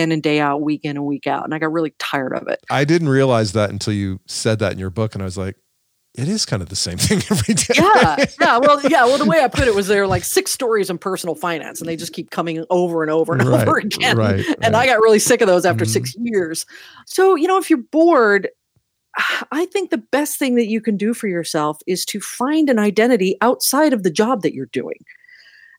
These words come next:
Speaker 1: And that can be anything from, you know, like me with animals, I have found that I, I just, like, if I got a job completely outside of journalism,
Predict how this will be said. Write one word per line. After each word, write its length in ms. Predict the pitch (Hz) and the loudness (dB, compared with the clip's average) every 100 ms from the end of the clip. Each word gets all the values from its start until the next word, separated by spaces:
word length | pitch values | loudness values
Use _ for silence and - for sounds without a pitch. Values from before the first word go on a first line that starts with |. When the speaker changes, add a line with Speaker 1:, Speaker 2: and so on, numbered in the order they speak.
| _ | _
Speaker 1:
And 300 | 208 214 226 | 0 2 2
that 240 | 208 302 311 | 2 0 2
can 140 | 311 | 2
be 360 | 269 254 247 233 | 4 4 4 4
anything 520 | 226 240 233 220 220 | 4 2 2 0 -2
from, 460 | - 208 190 190 214 | -2 -2 0 -2 0
you 80 | |
know, 100 | 214 202 | 0 2
like 200 | 196 196 | -2 -2
me 320 | 196 208 214 | -2 2 2
with 160 | 175 - | 0 -4
animals, 580 | 190 202 208 220 214 - _ _ _ | -4 -2 -2 -4 -8 -14 _ _ _
I 80 | 180 | -6
have 100 | 175 | -4
found 280 | 202 190 190 | -2 0 0
that 60 | 175 | 0
I, 180 | 170 - - - | -2 -4 -10 -4
I 120 | 202 | -4
just, 280 | 196 185 - _ _ - | -4 -6 -10 _ _ -2
like, 160 | 208 | 0
if 80 | 226 | 0
I 100 | 254 | 0
got 160 | 302 269 | 2 2
a 40 | |
job 260 | 208 214 208 | 2 2 2
completely 580 | 190 - - 240 240 208 | -4 -8 -2 2 4 4
outside 380 | 190 - 185 185 | 4 0 0 0
of 100 | 151 | -4
journalism, 640 | 160 165 180 202 233 254 | -6 -4 -2 -2 -2 -4